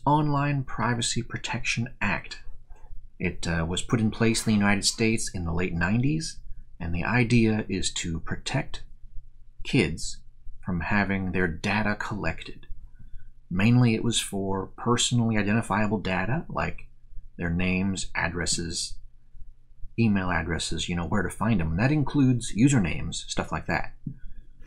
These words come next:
Now, before I go too much further, I need to make a disclaimer because this is kind of a legal issue. I am not a lawyer. So this is just my own thoughts and opinions on the research that I've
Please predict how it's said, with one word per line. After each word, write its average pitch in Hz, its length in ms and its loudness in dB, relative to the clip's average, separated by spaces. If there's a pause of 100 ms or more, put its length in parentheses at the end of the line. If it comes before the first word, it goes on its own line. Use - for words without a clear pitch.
(640)
Now, 82 480 0 (340)
before 135 280 4
I 127 60 6
go 123 100 4
too 120 160 -2
much 110 160 4
further, 127 360 4
I 104 60 2
need 95 140 2
to 87 40 0
make 90 200 0
a 82 40 -6
disclaimer 110 540 2
because 92 360 -2
this 92 200 -2
is 85 140 -2
kind 92 180 0
of 82 60 0
a 85 40 0
legal 110 360 4
issue. 107 460 2 (800)
I 98 180 2
am 95 120 4
not 101 140 2
a 95 60 2
lawyer. 95 440 0 (920)
So 82 580 -2 (340)
this 101 200 0
is 92 80 -2
just - 260 0
my 98 220 2
own 95 400 0 (120)
thoughts 107 300 0
and 127 80 4
opinions 107 580 4
on 87 320 -2
the 87 80 -2
research 98 460 -2
that 85 100 -2
I've 98 380 0